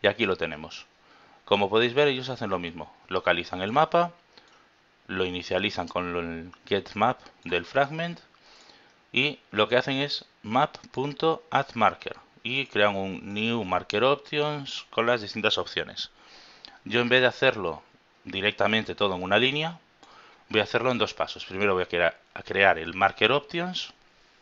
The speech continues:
y después vamos a añadirlo al mapa. De esta forma podéis ver cómo se, es muy fácil configurar un marcador en esta nueva librería, en esta nueva versión, y que podéis configurarlo casi todo. Vamos entonces a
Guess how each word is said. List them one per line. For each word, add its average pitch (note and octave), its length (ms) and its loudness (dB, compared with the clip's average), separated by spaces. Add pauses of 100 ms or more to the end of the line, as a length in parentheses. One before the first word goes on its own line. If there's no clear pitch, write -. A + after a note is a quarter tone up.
(500)
y C3+ 120 0
después C3 580 0 (540)
vamos G2 340 2
a G2+ 280 6
añadirlo G#2+ 560 2
al A#2 100 4
mapa. E2 380 -2 (360)
De G2 100 -6
esta G#2 160 0
forma B2+ 320 2
podéis G2+ 320 2
ver A#2+ 200 4
cómo G#2 180 -4
se, G2 120 -6 (180)
es G#2+ 160 -2
muy A2 220 -2
fácil G2+ 360 -2
configurar F#2 520 -2
un F2+ 320 -6
marcador G#2+ 640 2 (540)
en F#2+ 160 -2
esta G2 200 0
nueva F2+ 220 2
librería, G#2+ 560 -2
en G#2+ 100 -8
esta F#2 180 -6
nueva F2 180 2
versión, D3 460 -2 (680)
y A#2+ 100 -4
que A#2 120 0
podéis G#2 240 2
configurarlo A#2+ 680 -2
casi A#2+ 320 0
todo. E2+ 260 -4 (540)
Vamos G#2 320 0
entonces A2+ 340 -6
a A#2+ 220 2